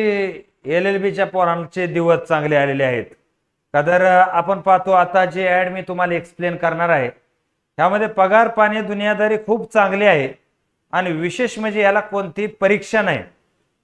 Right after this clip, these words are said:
अशा प्रकारची एक्झाम आहे. नेमकं काय आहे आणि कशा प्रकारची सरकारी नोकरी आहे,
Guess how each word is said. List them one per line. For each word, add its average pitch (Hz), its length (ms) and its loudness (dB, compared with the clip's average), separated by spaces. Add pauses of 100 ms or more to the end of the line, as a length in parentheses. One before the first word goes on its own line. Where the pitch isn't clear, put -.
(120)
अशा 175 320 2
प्रकारची 208 560 0
एक्झाम 190 460 0
आहे. 147 180 -2 (500)
नेमकं 208 520 -2
काय 254 540 2
आहे 180 520 -2 (340)
आणि 180 160 -2 (120)
कशा 208 320 2
प्रकारची 262 680 -2
सरकारी 247 480 2
नोकरी 220 340 -2
आहे, 143 160 2